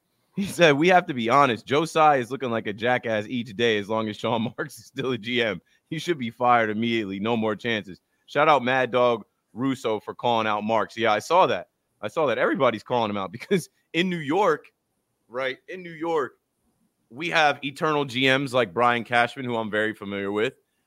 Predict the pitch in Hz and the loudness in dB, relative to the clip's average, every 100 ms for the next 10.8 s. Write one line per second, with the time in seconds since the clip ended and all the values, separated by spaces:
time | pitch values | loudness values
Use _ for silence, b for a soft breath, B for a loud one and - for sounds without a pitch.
0 | _ _ - 135 120 107 - _ 151 208 | _ _ 0 2 2 0 -8 _ -8 -6
1 | 180 139 117 - - _ _ _ _ _ | 0 0 0 -6 -18 _ _ _ _ _
2 | _ _ _ _ _ _ _ _ _ _ | _ _ _ _ _ _ _ _ _ _
3 | _ _ 113 101 - 139 139 127 131 123 | _ _ -10 -10 -4 0 2 2 -2 -2
4 | 110 - 143 127 123 123 110 104 123 135 | -8 -4 0 0 0 -4 -4 0 2 2
5 | 127 123 - 110 127 131 117 113 - _ | 2 0 -2 0 2 2 0 -4 -6 _
6 | _ - 135 240 170 170 202 120 101 175 | _ -12 -6 -4 -4 -4 -4 0 4 4
7 | 156 143 120 92 - _ - 131 - 214 | 4 2 2 0 -4 _ -10 -6 4 6
8 | 175 147 147 151 151 143 113 117 165 170 | 6 0 0 4 6 6 4 4 6 4
9 | 143 127 104 131 107 90 b b - - | 2 0 2 2 2 -4 b b -16 -2
10 | 160 180 165 143 117 - 107 - | 2 2 0 -2 -2 -2 -4 -4